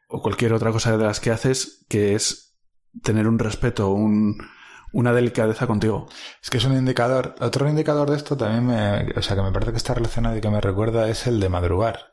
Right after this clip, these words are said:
Speaker 2: Entonces, si tú tienes una rutina de madrugar o si tú te levantas a hacer algo, ir al gimnasio, lo típico, es otro,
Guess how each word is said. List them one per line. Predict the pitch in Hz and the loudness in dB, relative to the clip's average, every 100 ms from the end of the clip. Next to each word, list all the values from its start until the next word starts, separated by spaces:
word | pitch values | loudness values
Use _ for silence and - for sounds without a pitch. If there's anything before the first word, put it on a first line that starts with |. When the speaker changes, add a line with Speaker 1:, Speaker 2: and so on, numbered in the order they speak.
| - | -4
Speaker 2:
Entonces, | 104 - | -4 -2
si | 92 | -4
tú | 107 104 | -2 -2
tienes | 120 117 | -2 0
una | 127 120 | 0 0
rutina | 113 117 113 | 0 0 0
de | 110 | 0
madrugar | 107 98 101 110 92 | 0 2 2 2 0
o | |
si | - 101 | -2 -4
tú | 98 | -2
te | 104 | 0
levantas | 104 101 98 | 0 0 -4
a | |
hacer | 90 98 | -4 -2
algo, | 101 101 92 | 0 0 0
ir | 90 | 0
al | 98 | -2
gimnasio, | - 95 104 - 92 | -2 -2 -2 0 0
lo | 90 | 0
típico, | 107 113 107 - - - - - | 0 0 -2 -4 -8 -8 -8 -12
es | - 107 | -4 0
otro, | 120 - 123 117 113 110 | 0 0 0 2 2 0